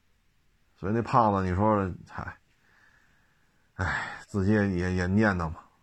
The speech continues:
啊，还不错，放出来了，活着呢。这真是熬人呀，三天三夜不睡觉，那小伙子也扛不住。我看他也就二十来岁嘛，最后睡着了，就睡这几个小时，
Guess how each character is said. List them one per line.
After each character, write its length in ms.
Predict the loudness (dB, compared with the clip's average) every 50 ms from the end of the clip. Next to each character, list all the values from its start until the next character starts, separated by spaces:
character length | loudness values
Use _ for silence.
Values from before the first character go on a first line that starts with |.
| _ -16 -12
啊， 80 | -10
还 180 | -10 -8 -8 -4
不 120 | -4 -2
错， 240 | -2 0 -2 -2 -4 -4
放 260 | -4 -2 -2 0 -2 -2
出 60 | -4
来 80 | -4
了， 140 | -6 -6 -8
活 420 | -12 -16 -18 -14 -8 -6 -4 -2 -2
着 60 | -2
呢。 140 | -4 -6 -10 _ _ _ _ _ _ _ _ _ _ _ _ _ _ _ _ _ _ _ _ _ _ _ _ _ _ _ -12
这 80 | -6
真 180 | -2 0 2 4
是 60 | 4
熬 260 | 2 2 2 2 4
人 260 | 4 2 2 2 2
呀， 300 | 0 0 -2 -4 -8 -14 -18 _ _ _
三 260 | _ -6 -4 -2 0 0
天 160 | 0 0 0
三 200 | 0 0 0 0
夜 120 | 0 0 -2
不 140 | -2 -4 -4
睡 200 | -2 -2 -2 -2
觉， 220 | -2 -2 -4 -6 -8
那 60 | -12 -10
小 220 | -6 -2 -2 -2
伙 180 | 0 0 -2 0
子 80 | 0
也 100 | -2 -2
扛 220 | -4 -6 -8 -8 -8
不 80 | -8
住。 180 | -8 -10 -12 -14 _ _ _ _
我 60 | -18
看 200 | -10 -4 -2 -2
他 80 | 0 0
也 80 | 0 0
就 80 | 0
二 220 | 2 2 2 2 2
十 80 | 0
来 60 | -2
岁 120 | -2 -4 -4 -4
嘛， 160 | -6 -6 -10 _ _ _ _ _ _ _ _ _ _ _ _ _ _ _ _ _ _
最 120 | -4 -2
后 120 | 0 0 0
睡 180 | -2 -2 0
着 240 | 2 4 4 4 4
了， 100 | 2 -2 -4
就 220 | 2 4 4 4
睡 180 | 4 4 4 4
这 100 | 4 4
几 80 | 4
个 100 | 4 4
小 180 | 4 4 2 2
时， 240 | 0 0 -2 -2